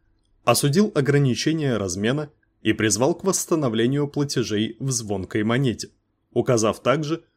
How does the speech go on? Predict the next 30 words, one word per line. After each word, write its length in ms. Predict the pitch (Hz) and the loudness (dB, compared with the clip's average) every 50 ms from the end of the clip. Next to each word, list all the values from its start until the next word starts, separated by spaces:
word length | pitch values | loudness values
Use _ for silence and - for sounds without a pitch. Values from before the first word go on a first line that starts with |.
| _ _ _ - | _ _ _ -10
что 200 | - - 170 156 | -4 0 0 0
в 60 | - | 2
конечном 480 | - 190 202 214 214 208 - 190 180 156 | 2 0 0 0 -2 0 0 0 0 0
счете 480 | - - 170 175 175 175 - 175 156 | 0 4 4 4 4 6 4 2 2
причиной 640 | - - - 156 156 156 - - 170 135 117 101 92 | 2 -2 -2 -2 -2 -2 -2 -2 0 0 0 0 -2
того, 320 | 87 - 104 101 104 110 104 | -2 -2 -4 0 0 0 0
что 220 | - - - 113 | 0 -4 -6 -6
страна 480 | - - - 123 120 127 131 123 104 95 | -6 -4 -4 0 0 0 0 0 -2 -2
оказалась 640 | - - 107 - 123 113 104 117 110 101 101 101 - | -2 -4 -6 -2 -2 -2 0 0 0 0 0 -2 -4
в 80 | - | -6
ситуации 560 | - - 113 - 123 120 117 107 - - 123 | -6 -6 -4 -2 0 0 0 -2 0 -2 -2
неразменных 800 | 120 120 127 127 123 127 127 127 143 139 120 104 95 98 107 - | -2 0 -2 -2 -2 -2 -2 -2 -2 -2 -2 -2 -2 -4 -6 -6
бумажных 600 | 110 104 120 120 127 117 107 92 98 101 98 107 | -4 -4 -2 0 2 0 0 0 -2 -6 -6 -6
декретных 600 | 104 - 123 - - 117 104 - - 101 92 87 | -4 -6 -6 -4 -2 -4 -4 -4 -4 -8 -8 -6
денег, 380 | - 160 170 180 170 165 - - _ _ _ _ _ _ | 2 4 4 4 4 -2 -8 -12 _ _ _ _ _ _
стала 440 | - - - - 147 160 190 190 175 | -8 -6 0 4 4 4 4 4 2
война 380 | 170 185 165 131 98 90 90 | 2 0 0 2 0 -2 -2
с 100 | 90 - | -4 -4
Францией. 640 | - - 143 131 123 107 90 - - 95 90 - _ _ _ _ _ _ _ _ _ _ _ _ _ _ _ _ _ _ _ _ _ _ _ | -4 -2 0 0 0 0 -2 -4 -8 -8 -10 -12 _ _ _ _ _ _ _ _ _ _ _ _ _ _ _ _ _ _ _ _ _ _ _
Как 240 | - 117 123 123 - | 2 2 2 2 2
предупреждал 760 | 151 139 135 139 143 143 156 156 135 127 135 160 180 - - | 0 2 2 2 0 -2 0 -2 -2 0 2 2 2 2 0
известный 540 | - 135 123 123 131 156 156 - - 147 123 | -2 -4 -2 -2 -2 -2 -2 -2 -2 -4 -4
драматург 600 | 117 120 120 110 113 110 - - 151 143 - - - | -2 0 0 2 0 0 0 -2 -4 -4 -8 -8 -8
и 100 | 113 101 | -8 -6
член 360 | - - - 131 139 139 127 | -6 -4 -2 -2 -2 -2 0
Палаты 420 | - 107 104 117 120 113 123 110 - | -2 0 2 0 0 0 -2 -4 0
общин 440 | 123 131 120 - - - 120 110 107 - | 0 0 0 0 -4 -6 -4 -6 -4 -4
от 220 | 117 113 - - | -4 -4 -4 -6
партии 520 | - 127 123 123 - - - 113 110 107 104 | -2 0 0 0 -2 -6 -8 -6 -4 -6 -4
Вигов 460 | 104 120 117 120 127 113 - - | -4 -4 -2 0 0 -2 -2 -4